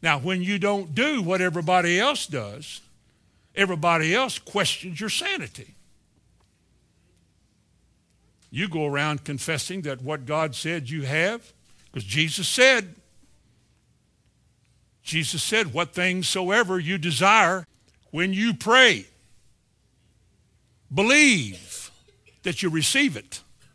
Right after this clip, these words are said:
and you'll have it." You mean to tell me I've got to believe I possess something I can't see?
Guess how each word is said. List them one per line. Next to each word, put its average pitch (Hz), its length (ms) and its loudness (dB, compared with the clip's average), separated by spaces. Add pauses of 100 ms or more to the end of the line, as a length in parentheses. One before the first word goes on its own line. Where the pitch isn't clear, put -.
(1080)
and 139 120 -4
you'll 131 140 -6
have 165 220 -4
it." - 260 -20 (2000)
You 180 140 -2
mean 254 180 2
to 190 80 -2
tell 214 220 0
me 196 100 0
I've 190 220 2
got 202 240 0
to 165 60 -4
believe 190 920 0 (1500)
I 190 140 4
possess 160 520 0
something 190 380 -2
I 151 60 -4
can't 185 280 0
see? 208 420 -2